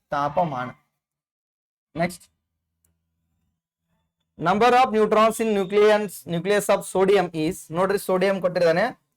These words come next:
ನ್ಯೂಕ್ಲಿಯಾನ್ಸ್ ಅಂದ್ರೆ ಏನ್ ತಗೋಬೇಕು ಹೇಳ್ರಿ ನಾವು? ಪ್ರೋಟಾನ್ ಪ್ಲಸ್ ನ್ಯೂಟ್ರಾನ್. ನ್ಯೂಕ್ಲಿಯಾನ್ಸ್ ಅಂದಾಗ ಏನ್ ಹೇಳ್ರಿ? ಪ್ರೋಟಾನ್ ಪ್ಲಸ್ ನ್ಯೂಟ್ರಾನ್. ಇಲ್ಲಿ ಅಟೋಮಿಕ್ ನಂಬರ್ ಹನ್ನೊಂದು ಕೊಟ್ರೆ atomic number is equal to, atomic number is equal to ಏನ್ ತಗೋತೀವಿ ಹೇಳ್ರಿ? Number of protons.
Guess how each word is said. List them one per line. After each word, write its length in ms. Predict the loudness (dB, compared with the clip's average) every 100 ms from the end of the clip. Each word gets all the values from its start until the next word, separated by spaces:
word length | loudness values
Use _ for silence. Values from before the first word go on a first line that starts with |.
| -8
ನ್ಯೂಕ್ಲಿಯಾನ್ಸ್ 680 | -6 -4 0 2 2 0 0
ಅಂದ್ರೆ 180 | 2
ಏನ್ 140 | 2 2
ತಗೋಬೇಕು 280 | 0 0 -2
ಹೇಳ್ರಿ 180 | 0
ನಾವು? 140 | 0 -2
ಪ್ರೋಟಾನ್ 440 | 0 0 0 -2
ಪ್ಲಸ್ 220 | -4 -4
ನ್ಯೂಟ್ರಾನ್. 320 | -4 -2 -4 -6
ನ್ಯೂಕ್ಲಿಯಾನ್ಸ್ 420 | -8 -4 -4 -2
ಅಂದಾಗ 140 | -4
ಏನ್ 120 | -2
ಹೇಳ್ರಿ? 260 | -2 -2 -2 -6 _ -8
ಪ್ರೋಟಾನ್ 360 | -6 -2 -2 -2
ಪ್ಲಸ್ 260 | -6 -4
ನ್ಯೂಟ್ರಾನ್. 300 | -4 -4 -6 _ _ -4
ಇಲ್ಲಿ 340 | 0 0 -4 _ _
ಅಟೋಮಿಕ್ 480 | -2 2 4 2 2
ನಂಬರ್ 320 | 0 2 2
ಹನ್ನೊಂದು 300 | 2 0 0
ಕೊಟ್ರೆ 260 | 0 0 0
atomic 520 | 0 0 0 0 -2
number 320 | -2 2 2
is 160 | 4 2
equal 400 | -2 0 0 2
to, 100 | 0
atomic 600 | 0 -4 -6 -2 -2 -2
number 260 | -4 0 0
is 120 | -2
equal 180 | -2 -2
to 60 |
ಏನ್ 140 | 0 0
ತಗೋತೀವಿ 260 | -2 0
ಹೇಳ್ರಿ? 120 | 0 0
Number 300 | 2 2 2
of 80 |
protons. 340 | 0 -2 -2